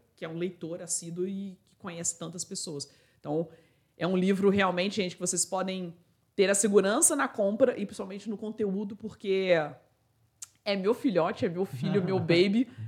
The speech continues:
Speaker 1: mas com muita alegria e satisfação que eu falo e entrego sobre ele aí.
Speaker 2: Então, não tinha referência pra poder fazer esse livro? Referência da área pra poder fazer
Speaker 1: Não.
Speaker 2: um livro. E quando não tem referência, o que que se faz?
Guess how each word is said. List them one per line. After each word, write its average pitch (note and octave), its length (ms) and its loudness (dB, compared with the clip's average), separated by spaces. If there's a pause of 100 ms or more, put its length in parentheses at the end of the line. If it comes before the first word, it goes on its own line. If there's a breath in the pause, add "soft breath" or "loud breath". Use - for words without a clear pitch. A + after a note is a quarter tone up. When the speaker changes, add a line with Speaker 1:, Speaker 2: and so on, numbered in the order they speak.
Speaker 1:
mas F3 240 2
com G#3 100 -4
muita F#3+ 240 -2
alegria G3 320 -2
e F#3 40 -2
satisfação F3+ 580 -8
que E3 100 -14
eu E3+ 60 -10
falo D3+ 680 -8
e D#3+ 80 -10
entrego E3 440 -6
sobre D3+ 340 -6
ele C#3 180 -8
aí. B2+ 160 -10
Speaker 2:
Então, C3 280 -10
não D#3+ 160 -8
tinha D#3+ 240 -8
referência C#3+ 680 -10
pra C3+ 140 -14
poder C3 280 -12
fazer B2+ 260 -16
esse B2 160 -20
livro? A2+ 320 -16 (1040)
Referência B2+ 720 -12 (120)
da D3 120 2
área C#3 380 0
pra C#3 140 -12
poder C3 260 -6
fazer B2+ 240 -4
Speaker 1:
Não. B2+ 80 -2
Speaker 2:
um - 20 -6
livro. A2+ 280 -6 (280 soft breath)
E C#3+ 60 -10
quando D#3+ 420 -6
não D#3+ 180 -8
tem D#3+ 160 -6
referência, D#3+ 560 -8
o - 20 -18
que E3 80 -14
que - 100 -16
se - 120 -16
faz? F3 440 -12